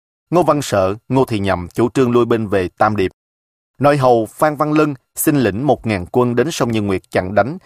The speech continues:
để thử sức với quân Thanh xem thế nào. Nguyễn Văn Tuyết cũng định xin đi. Ngô Văn Sợ gác tay, ngăn lại, bảo:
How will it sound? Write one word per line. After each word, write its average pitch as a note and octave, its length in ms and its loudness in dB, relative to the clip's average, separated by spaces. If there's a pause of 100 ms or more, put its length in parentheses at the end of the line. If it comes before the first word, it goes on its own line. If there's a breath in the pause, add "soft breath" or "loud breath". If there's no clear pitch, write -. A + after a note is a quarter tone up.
(120)
để G#2+ 220 0
thử A2 180 -4
sức - 220 -6
với E3 100 -2
quân A#2+ 200 -4
Thanh G#2 240 -6
xem F#2+ 280 -4
thế B2+ 140 -6
nào. F#2+ 260 -2 (600)
Nguyễn E3 120 2
Văn D#3+ 160 2
Tuyết G#3+ 240 0
cũng B2+ 220 -2
định F#2+ 200 -2
xin A2+ 220 -4
đi. A2+ 180 2 (540)
Ngô C#3 120 2
Văn C3 160 2
Sợ F#2+ 400 0
gác D#3+ 240 -4
tay, A2+ 300 0 (200)
ngăn B2+ 360 -2
lại, E2+ 380 -2
bảo: F2+ 320 0